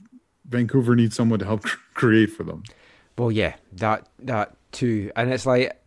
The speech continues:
Speaker 2: as I mentioned right off the, the top, this show's coming out on the seventh of March. It was a, a year ago to the day that Toss was scoring that winner down in L A. Just, it
Speaker 1: Yeah.
Speaker 2: seems a lifetime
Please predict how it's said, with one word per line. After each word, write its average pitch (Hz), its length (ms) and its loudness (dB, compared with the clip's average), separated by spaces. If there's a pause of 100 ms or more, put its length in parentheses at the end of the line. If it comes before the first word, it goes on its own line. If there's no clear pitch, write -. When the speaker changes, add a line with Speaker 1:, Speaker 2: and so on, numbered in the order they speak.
(160)
Speaker 2:
as 120 160 0
I 123 40 2
mentioned 117 400 0
right 113 200 0
off 101 240 -4
the, 113 180 -2
the 92 80 -10
top, 117 300 -4
this 113 100 -4
show's 117 320 -2
coming 113 260 -2
out 110 240 2 (300)
on 113 240 -2
the 107 80 -2
seventh 107 400 -6
of 107 80 -4
March. 107 560 -4 (680)
It 117 80 0
was 117 160 -2
a, 120 240 2
a 113 80 -2
year 131 500 2
ago 120 300 2
to 117 180 -4
the 107 80 -2
day 120 400 2
that 101 200 -6
Toss 113 360 -2
was 107 120 -6
scoring 110 440 -2
that 101 300 -2
winner 107 400 -2 (260)
down 110 220 0
in 104 100 0
L 104 260 2
A. 113 320 2 (360)
Just, - 260 -12
it - 60 -16
Speaker 1:
Yeah. - 60 -14
Speaker 2:
seems 120 280 -6
a 110 80 -2
lifetime 110 640 -2